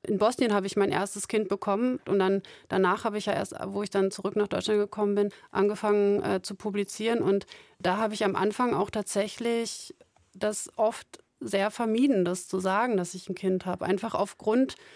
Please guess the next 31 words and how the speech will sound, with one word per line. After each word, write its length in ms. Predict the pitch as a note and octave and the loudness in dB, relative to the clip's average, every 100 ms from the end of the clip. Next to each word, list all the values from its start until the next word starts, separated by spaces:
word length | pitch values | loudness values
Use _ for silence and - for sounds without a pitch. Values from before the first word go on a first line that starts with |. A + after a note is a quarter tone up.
| - _ | -20 _
so 180 | - G#3 | -8 0
einem 440 | G#3 A3 G#3+ G#3 | 2 4 4 2
vorauseilenden 960 | G3 G#3 G3+ G3 A#3+ - G#3 G#3+ G#3+ G#3 | 2 2 4 2 2 0 2 4 4 4
Gehorsam, 640 | G3+ G#3 G#3 G#3+ F3+ E3+ F#3 | 2 4 2 2 2 2 2
irgendwie 280 | F#3 G3 | 0 0
so 120 | F#3+ G3 | -2 -2
diesem 260 | F#3+ G3+ | 0 0
Gefühl, 360 | G3+ - A3+ A3 | -2 -4 -2 0
das 140 | G3+ | -2
irritiert 460 | - A3+ - A3 G#3+ | -2 -2 2 2 2
jetzt 200 | G3 - | 2 2
die 60 | |
Leute, 320 | E3+ D#3+ E3 F3 | 2 2 2 2
wenn 140 | E3+ | 2
ich 100 | F3 | 2
denen 240 | E3+ E3 | 2 4
das 140 | E3 E3+ | 2 0
sage. 420 | E3 E3 D#3 - - _ | -2 -2 -4 -6 -10 _
So, 180 | - F#3 | -8 -6
die 140 | F#3 | -2
halten 280 | F#3 F#3 F#3+ | 0 2 2
mich 160 | F3+ F3+ | 2 2
jetzt 160 | F3+ | -2
so 60 | - | -4
für 160 | - F#3+ | -4 0
eine 200 | F#3 F3+ - _ | 0 0 -10 _
junge 280 | F#3+ G3+ F#3 | 2 4 4
Autorin 600 | C#3+ F3+ G#3+ B3 B3+ A#3 | 2 0 0 2 2 2
und, 300 | - G3 F#3+ | 2 2 2
<laughs> 60 | - | -2
äh, 380 | F#3 G3 G3+ | 0 2 2